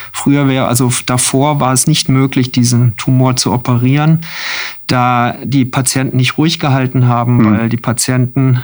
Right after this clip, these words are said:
Speaker 1: ähm, so starke Schmerzen hatten bei dem Eingriff, dass, dass da eine, ja, vorsichtige Entfernung dieses Tumors völlig unmöglich war. Und das war schon ein großer Durchbruch, dass, ähm, gezeigt wurde, wenn ich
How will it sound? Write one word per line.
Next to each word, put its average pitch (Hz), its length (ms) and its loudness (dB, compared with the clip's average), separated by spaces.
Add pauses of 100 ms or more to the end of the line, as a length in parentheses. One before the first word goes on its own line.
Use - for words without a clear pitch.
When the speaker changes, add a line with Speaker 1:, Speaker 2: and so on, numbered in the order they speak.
(160)
Speaker 1:
ähm, 123 380 0 (460)
so - 140 -2
starke 139 380 0
Schmerzen 147 520 0
hatten 139 280 0
bei 127 180 0
dem 143 160 0
Eingriff, 131 480 0
dass, - 440 -2
dass 120 280 0
da 117 220 0
eine, 120 480 2
ja, 120 360 2 (100)
vorsichtige 151 640 0
Entfernung 135 440 0
dieses 120 240 0
Tumors 135 400 0
völlig 131 340 0
unmöglich 127 600 0
war. 104 160 -2
Und 120 200 -2 (540)
das 147 220 -2
war 165 100 2
schon 190 220 2
ein 165 60 2
großer 175 300 0
Durchbruch, 147 680 0
dass, - 340 -2
ähm, 135 240 2
gezeigt 139 500 -2
wurde, 143 240 2
wenn 131 140 0
ich - 340 -2